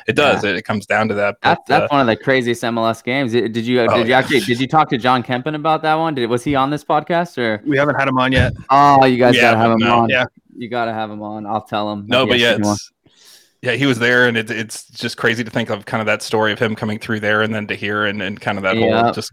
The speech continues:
Speaker 1: thread is, is pretty nuts. But he was, if you guys ever go back and watch the, uh, I've talked about it on here a few times, but if you go back on YouTube and, and watch the highlights of that, he is
Speaker 2: Uh-huh.
Speaker 1: a beast. Uh, obviously for us here last year, but there it was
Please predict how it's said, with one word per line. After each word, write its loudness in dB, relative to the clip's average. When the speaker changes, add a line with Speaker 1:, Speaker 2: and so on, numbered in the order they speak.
Speaker 1:
thread 2
is, -2
is -2
pretty 0
nuts. 0
But 0
he -4
was, -4
if 0
you 2
guys 2
ever -2
go 0
back 0
and -6
watch 0
the, -4
uh, 2
I've -4
talked 0
about 0
it -4
on -8
here -8
a -8
few -6
times, -6
but -6
if -4
you -12
go -4
back -6
on -6
YouTube -4
and, -6
and -6
watch -2
the 0
highlights -2
of -4
that, 0
he -4
is 0
Speaker 2:
Uh-huh. 0
Speaker 1:
a -2
beast. -8
Uh, 2
obviously 0
for 0
us -2
here 0
last 0
year, 2
but -2
there 2
it -2
was -6